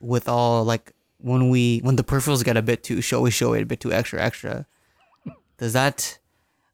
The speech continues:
'cause to me, I feel like that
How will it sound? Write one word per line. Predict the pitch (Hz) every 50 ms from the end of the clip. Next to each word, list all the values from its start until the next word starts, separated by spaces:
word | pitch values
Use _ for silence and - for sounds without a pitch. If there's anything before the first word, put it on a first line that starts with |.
| _ _ -
'cause | - 151 120 -
to | - - 139
me, | 131 127 139 156 156 143 120 -
I | - 117 117
feel | 110 - - 131 131 127
like | 120 117 117 113 113 110 - - - - _ _ _ _ _ _ _ _ _ _ _ _ _ _ _ _ _
that | - 120 120 123 123 123 123 117 - - - - -